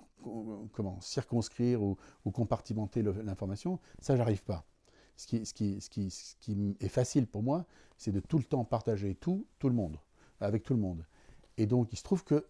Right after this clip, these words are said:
ça permet de faire des choses qui sont pas mal. L'autre chose, c'est que, euh, euh, je travaille beaucoup, euh, et, et la valeur travail, la valeur de l'engagement est très présente dans l'entreprise. Et donc,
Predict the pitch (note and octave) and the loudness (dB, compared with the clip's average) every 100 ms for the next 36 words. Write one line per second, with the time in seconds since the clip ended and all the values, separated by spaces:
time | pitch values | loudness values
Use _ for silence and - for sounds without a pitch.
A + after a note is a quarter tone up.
0 | - - A2+ - _ C3 B2+ E3 F#3 - | -10 -4 -4 -4 _ 2 4 2 0 -6
1 | _ A#2+ G#2+ G2+ C#3 A#2+ A2 E3+ D#3+ - | _ -6 -4 -2 0 2 2 0 -2 -6
2 | - C3+ - - _ A2+ G#2+ G#2 B2 C3 | -4 -4 -6 -18 _ 0 2 4 4 2
3 | - G3+ - C3 B2 A#2 - - - - | 4 2 2 0 0 0 -4 -20 -20 -8
4 | G#2 G2+ F#2+ F#2+ F#2 F#2+ F#2 _ _ _ | -2 0 0 0 -2 -4 -6 _ _ _
5 | F#2+ F#2 F2+ G2+ - A#2+ A2 A#2 - G3+ | -10 -6 -4 -4 4 6 6 4 2 0
6 | C4 - _ _ _ - _ A2+ G#2+ G2+ | 0 -8 _ _ _ -20 _ -2 0 0
7 | G2 G2 G2+ G2+ G2+ - - _ G#2+ G2+ | -2 -4 -6 -8 -8 -10 -16 _ 0 2
8 | G2+ - G#2 G2 A2 A#2 - B2 C3 F#3+ | 2 -2 0 4 6 4 2 2 4 2
9 | G#3+ F#2 G2 G#2 G2 A2+ G#2 A2+ B2+ F#3+ | 2 0 2 2 4 4 4 2 0 -2
10 | G#3 - - _ G#2 - C#3+ - A2+ D3+ | -4 -12 -20 _ -4 0 0 2 2 2
11 | D3+ G#2+ A2 G#2 G#2+ - G2 E2+ - _ | 2 2 0 0 -2 -2 -2 -4 -12 _
12 | - - - A2+ | -20 -10 -2 0